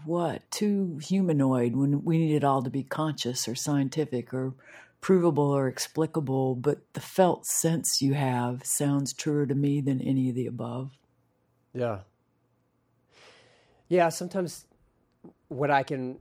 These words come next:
Speaker 2: explain and, and, uh, process, like, doesn't reach up into the kind of truth that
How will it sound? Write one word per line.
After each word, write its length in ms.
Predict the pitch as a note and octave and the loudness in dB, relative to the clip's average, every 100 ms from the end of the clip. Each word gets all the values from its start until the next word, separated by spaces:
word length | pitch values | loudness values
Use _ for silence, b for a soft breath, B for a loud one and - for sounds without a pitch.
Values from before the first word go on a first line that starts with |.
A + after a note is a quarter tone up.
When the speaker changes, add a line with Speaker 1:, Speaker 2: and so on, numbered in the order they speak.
| - | -16
Speaker 2:
explain 560 | A#2+ - - B2+ B2 A#2+ | -16 -16 -6 -4 -4 -6
and, 160 | A2+ | -8
and, 320 | - A2 A2+ | -10 -10 -10
uh, 200 | A2 G#2+ G2 | -8 -8 -10
process, 800 | - A#2 G#2+ - G#2 G2 - - _ _ _ | -6 -4 -4 -4 -6 -8 -14 -20 _ _ _
like, 140 | G#2+ G2 - | -18 -18 -14
doesn't 300 | B2 C3 B2 | -6 -4 -4
reach 240 | A2+ A2 - | -8 -10 -6
up 260 | A#2 A2 _ | -6 -6 _
into 240 | G#2+ G#2 | -14 -12
the 140 | G#2 G#2 | -12 -10
kind 160 | A2+ G#2+ | -10 -10
of 60 | |
truth 360 | - A2+ G#2 - _ | -12 -12 -12 -14 _
that 280 | G#2 G2 - | -10 -10 -12